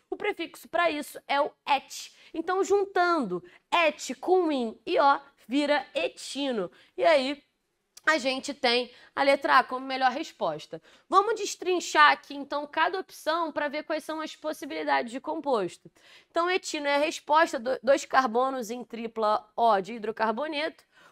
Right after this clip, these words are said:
O eteno, et, são dois carbonos em, é o afixo de dupla ligação e O pra hidrocarboneto.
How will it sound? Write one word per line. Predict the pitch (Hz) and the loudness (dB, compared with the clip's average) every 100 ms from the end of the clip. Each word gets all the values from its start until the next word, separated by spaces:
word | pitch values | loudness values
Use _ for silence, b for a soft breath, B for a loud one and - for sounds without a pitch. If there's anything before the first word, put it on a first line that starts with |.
| - | 0
O | 330 | 2
eteno, | 403 - 349 320 269 247 | 2 2 -2 2 2 4
et, | 285 262 - | 4 0 -2
são | 277 262 | -4 -2
dois | 269 320 | -2 -2
carbonos | - 311 240 247 233 233 208 | -2 -2 0 0 0 -4 0
em, | 247 226 196 B B B | 2 2 0 B B B
é | - | -2
o | 254 269 | 2 2
afixo | 311 - 302 285 - - 226 196 B B | 0 -4 -12 -10 -14 -8 -6 -6 B B
de | 170 220 | -10 -6
dupla | 196 339 349 | -2 0 0
ligação | 202 208 196 - 285 240 202 - | -2 -2 -6 -4 -2 0 0 -4
e | 285 | -2
O | 285 220 175 b b | 6 6 6 b b
pra | - 311 | -4 -2
hidrocarboneto. | 277 247 254 254 254 302 359 311 302 320 | -2 -2 0 0 0 -2 -2 -2 -4 -6